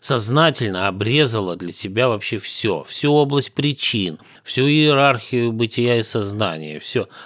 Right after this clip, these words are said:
Она копошится только вот на дне, там, где одни только следствия конечные. Да хотя бы настоящие ученые понимают это, и они понимают, что, ну, настоящая наука, она, она годится именно для практических целей.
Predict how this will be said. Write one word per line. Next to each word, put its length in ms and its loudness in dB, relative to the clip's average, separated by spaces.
Она 280 0
копошится 720 -2
только 400 0
вот 260 -4
на 160 0
дне, 500 2
там, 200 4
где 180 0
одни 240 2
только 280 -2
следствия 720 0
конечные. 840 -4
Да 80 -6
хотя 380 0
бы 100 2
настоящие 640 0
ученые 440 0
понимают 680 0
это, 320 -4
и 60 -4
они 180 -6
понимают, 500 -4
что, 220 -10
ну, 160 -6
настоящая 640 -2
наука, 560 -2
она, 320 -4
она 280 2
годится 540 0
именно 500 2
для 200 2
практических 800 -2
целей. 520 -2